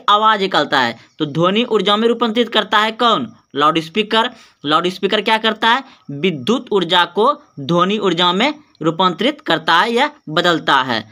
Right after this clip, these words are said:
सितार, सितार क्या करता है, यांत्रिक ऊर्जा को ध्वनि ऊर्जा में बदलता है। सोलर सेल, सोलर सेल क्या करता है,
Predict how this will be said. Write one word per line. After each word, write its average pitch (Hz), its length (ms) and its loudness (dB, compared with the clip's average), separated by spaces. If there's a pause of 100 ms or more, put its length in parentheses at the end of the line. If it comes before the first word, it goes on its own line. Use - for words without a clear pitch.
(180)
सितार, 196 600 2
सितार 180 340 -2
क्या 214 160 0
करता 220 300 0
है, 247 160 -2 (300)
यांत्रिक 202 640 0
ऊर्जा 170 420 2 (120)
को 190 200 2 (260)
ध्वनि 175 420 0
ऊर्जा 175 380 0
में 254 240 0 (160)
बदलता 170 460 0
है। 127 180 -2 (320)
सोलर 233 460 2
सेल, 135 360 -2 (260)
सोलर 190 360 0
सेल 220 160 0
क्या 226 180 0
करता 220 320 0
है, 247 140 0